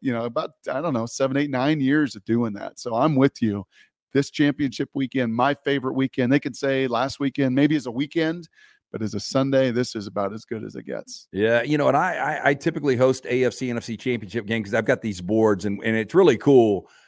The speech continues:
Speaker 2: Uh, ten people are in, you draw number zero through nine, and you stick that number, and you've got different categories like first score of the game, what yard line. So if I've got a three, if it's a thirty-three yard field goal, then I win.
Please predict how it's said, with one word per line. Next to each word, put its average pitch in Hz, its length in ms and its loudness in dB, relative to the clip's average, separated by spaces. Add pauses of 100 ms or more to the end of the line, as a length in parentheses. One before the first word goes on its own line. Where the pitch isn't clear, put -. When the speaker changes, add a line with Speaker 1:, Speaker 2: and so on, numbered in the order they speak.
(160)
Speaker 2:
Uh, 117 420 2 (440)
ten 170 180 2
people 160 380 2
are 139 100 6
in, 139 480 2
you 123 140 0
draw 139 460 4
number 135 460 2
zero 135 440 0
through 120 360 -2
nine, 127 540 0
and 110 140 -2
you 113 80 -6
stick 131 340 -4
that 120 200 0
number, 127 500 0 (380)
and 123 120 0
you've 135 120 4
got 131 220 4
different 135 360 0
categories 110 640 2
like 117 380 2 (600)
first 180 280 6
score 170 340 6
of 139 100 2
the 139 60 0
game, 127 440 2
what 143 200 4
yard 135 260 6
line. 110 280 0
So 131 120 2
if 120 120 2
I've 156 160 4
got 156 160 4
a 127 60 0
three, 156 380 2
if 127 140 0
it's 127 160 0
a 120 60 -2
thirty-three 151 460 0
yard 123 220 4
field 156 200 2
goal, 120 180 2
then 120 120 -2
I 123 140 0
win. 110 300 -2